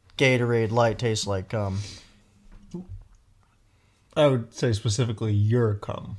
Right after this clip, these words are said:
Speaker 2: Like, that's not just cum as a
Speaker 1: Why
Speaker 2: whole.
Speaker 1: would it specifically be mine? We don't, we're not getting into that.
Speaker 2: I know.
Speaker 1: I don't
Speaker 2: We're not
Speaker 1: wanna get
Speaker 2: getting
Speaker 1: into that. I wanna get into
Speaker 2: You should get checked.
Speaker 1: Have you, <laughs> Jesus Christ.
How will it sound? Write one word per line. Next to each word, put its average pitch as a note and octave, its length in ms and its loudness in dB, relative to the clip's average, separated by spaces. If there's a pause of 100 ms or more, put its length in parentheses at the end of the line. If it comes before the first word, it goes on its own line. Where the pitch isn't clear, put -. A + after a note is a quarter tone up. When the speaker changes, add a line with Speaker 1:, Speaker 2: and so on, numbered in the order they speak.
Speaker 2:
Like, B2 160 -4
that's A2+ 200 0
not B2 140 4
just G#2 260 -2
cum G#2 560 0 (920)
as D#3+ 120 2
a - 20 6
Speaker 1:
Why G#3 320 12
Speaker 2:
whole. B3 120 10
Speaker 1:
would - 140 10
it C#4 220 4
specifically F3 800 4
be D3+ 140 -2
mine? C3 420 -4 (580)
We A#3 140 10
don't, D4 240 12
we're D#4+ 140 12
not G#4+ 120 12
getting C#3 200 4
into B2+ 160 -4
that. - 240 -10
Speaker 2:
I G#3 100 4
know. G#3 180 2
Speaker 1:
I - 60 10
don't D4+ 120 12
Speaker 2:
We're D4+ 80 12
not C#4 80 12
Speaker 1:
wanna A3 160 12
get E3+ 60 6
Speaker 2:
getting D#3+ 140 8
Speaker 1:
into C#3+ 140 0
that. A#2+ 160 -2 (320)
I A3 140 12
wanna C4 260 12
get A#3 120 4
into G#3+ 280 4
Speaker 2:
You G3 60 6
should F3 140 6
get B2 120 0
checked. - 300 -2
Speaker 1:
Have F3 140 10
you, G#3+ 220 -2
<laughs> - 20 -12
Jesus - 680 2
Christ. - 420 -10